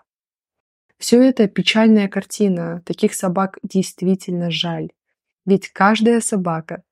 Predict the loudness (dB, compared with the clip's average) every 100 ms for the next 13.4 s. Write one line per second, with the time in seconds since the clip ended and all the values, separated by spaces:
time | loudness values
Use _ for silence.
0 | _ 0 0 2 0 -2 -6 -6 -4 -2
1 | -2 -2 -4 -16 _ -6 -4 -4 -10 -6
2 | -2 0 0 -4 -6 -4 -4 -2 0 0
3 | -2 -4 -10 -12 -16 _ _ _ -2 -2
4 | 0 0 0 0 -6 _ -8 -2 0 2
5 | 0 -4 -8 0 2 4 2 2 0 -2
6 | -2 -2 -2 -4 -8 -6 -4 -2 -2 -4
7 | -4 -8 -12 _ _ _ _ _ -6 -4
8 | -4 -4 -4 -6 -10 -10 -4 -2 -2 -10
9 | -20 _ _ _ _ 0 6 8 8 8
10 | 6 8 2 0 0 0 0 0 2 2
11 | 2 2 4 4 0 -2 0 0 0 0
12 | -2 -6 -6 -2 0 0 0 -2 0 0
13 | 0 2 2 0